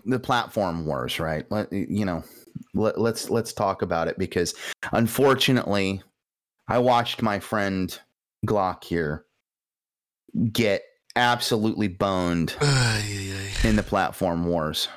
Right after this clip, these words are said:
Speaker 1: okay? And we'll talk about it. We let, let, let, let's, let's get honest with the situation here, right? Um, you know, from the very inception of streaming,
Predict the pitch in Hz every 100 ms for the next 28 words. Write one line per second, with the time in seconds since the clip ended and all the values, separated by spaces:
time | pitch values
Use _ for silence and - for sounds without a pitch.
0 | - 110 92 95 87 80 - _ _ _
1 | _ _ - 135 156 - 95 78 76 53
2 | 50 - - 120 135 143 156 147 151 151
3 | 151 139 - 151 143 - 135 113 95 82
4 | - - - _ 98 - 95 92 - 85
5 | 76 78 80 73 64 64 - 90 87 _
6 | _ _ _ _ _ _ _ _ _ _
7 | - 110 98 92 - - - _ _ _
8 | _ _ _ _ _ - 139 135 127 -
9 | - _ - - 160 139 117 120 160 170
10 | 135 120 127 - 117 101 - 110 101